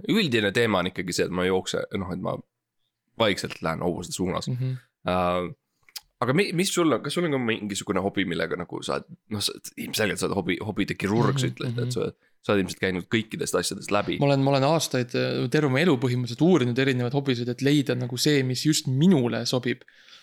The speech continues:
Speaker 2: mis just minu nagu, äh, füsioloogia ja bioloogiaga nagu, äh, hästi kokku läheb.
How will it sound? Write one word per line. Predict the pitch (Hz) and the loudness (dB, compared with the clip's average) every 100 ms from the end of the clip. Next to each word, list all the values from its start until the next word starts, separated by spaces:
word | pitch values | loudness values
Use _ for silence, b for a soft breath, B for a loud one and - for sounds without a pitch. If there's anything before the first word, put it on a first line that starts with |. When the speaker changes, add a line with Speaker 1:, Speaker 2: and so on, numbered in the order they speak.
| - | -4
Speaker 2:
mis | 127 | 2
just | 143 - | 2 4
minu | 143 170 127 | 6 6 4
nagu, | 123 123 123 123 - _ _ _ - | 2 -2 0 -2 -2 _ _ _ -6
äh, | 131 123 | -2 -2
füsioloogia | 120 143 139 131 151 131 127 123 120 | 0 2 4 6 6 4 2 0 0
ja | 123 | -2
bioloogiaga | 120 127 131 151 - 120 123 | 0 2 4 4 2 -2 -2
nagu, | 123 120 120 117 | -4 -4 -4 -4
äh, | 117 117 - - _ _ | -6 -8 -10 -12 _ _
hästi | 135 127 127 | -4 -2 2
kokku | 175 - 127 | 0 2 0
läheb. | 117 117 | 0 -4